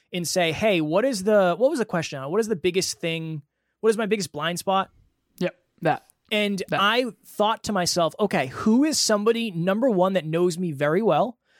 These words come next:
Speaker 1: Number two, this person does not have a lot of insecurity about me succeeding. And number three, this person genuinely wants what's best for me."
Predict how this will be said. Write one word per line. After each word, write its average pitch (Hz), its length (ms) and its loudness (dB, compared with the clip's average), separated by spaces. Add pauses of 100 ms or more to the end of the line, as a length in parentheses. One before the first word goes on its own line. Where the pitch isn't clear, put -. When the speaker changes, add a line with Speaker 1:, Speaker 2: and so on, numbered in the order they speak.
(400)
Speaker 1:
Number 202 400 0
two, 220 520 0 (200)
this 180 200 0
person 214 680 0
does 165 280 2
not 170 260 0
have 175 160 0
a 165 40 -2
lot 165 220 0
of 147 80 -6
insecurity 165 600 -6
about 156 240 0
me 156 100 -6
succeeding. 151 680 -6 (360)
And 175 140 -2
number 185 260 0
three, 202 280 -4
this 165 180 -2
person 170 400 -2
genuinely 156 540 -2
wants 143 580 -4 (540)
what's 156 340 -4
best - 340 -6
for 139 140 -12
me." 117 260 -20